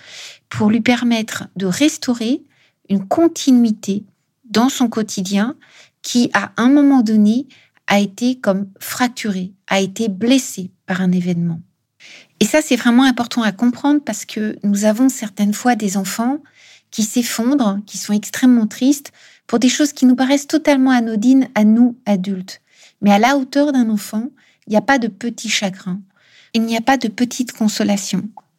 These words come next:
Quand un enfant est blessé, quand il est triste, il a impérativement besoin de comprendre qu'il n'est pas seul au monde et qu'autour de lui, il y a des adultes présents pour l'écouter, pour le réconforter, pour le rassurer. Alors chaque enfant est différent et chaque enfant, nous allons voir,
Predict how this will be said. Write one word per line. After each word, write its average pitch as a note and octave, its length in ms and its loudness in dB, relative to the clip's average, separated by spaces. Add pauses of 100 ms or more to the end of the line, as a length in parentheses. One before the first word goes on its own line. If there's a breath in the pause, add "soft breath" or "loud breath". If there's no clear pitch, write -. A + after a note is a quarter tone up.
(220)
Quand G#3+ 240 0
un A3 120 2
enfant A3+ 260 -2
est A3+ 120 2
blessé, G#3+ 600 -4 (200)
quand G3+ 280 -2
il C4 80 4
est A3+ 140 2
triste, - 580 -4
il G#3 140 4
a G3 260 2
impérativement A3+ 840 0
besoin G3+ 400 0
de G#3+ 100 -6
comprendre G3+ 460 -2
qu'il G#3+ 160 2
n'est G3 80 4
pas F#3+ 160 -4
seul C4 260 0
au A#3 60 0
monde G#3 400 0 (560 soft breath)
et F#3 60 -6
qu'autour G#3+ 360 -2
de A#3+ 120 0
lui, G#3 180 0
il B3 100 4
y A3+ 60 4
a F#3+ 40 0
des G#3 240 -2
adultes G#3 520 -4
présents G#3 480 -2 (200)
pour A3 160 0
l'écouter, A#3 580 -2 (460)
pour G#3 120 -4
le G3+ 60 0
réconforter, G#3+ 800 -4 (480)
pour A#3 160 0
le A3 80 2
rassurer. G3 580 -4 (360)
Alors F#3 160 -4
chaque G#3+ 260 -2
enfant G#3+ 260 -4
est C4+ 60 2
différent A#3 440 -2
et D#4 40 0
chaque G3+ 260 -4
enfant, A3 320 -4
nous G#3 140 0
allons F#3 160 -2
voir, G3+ 340 -2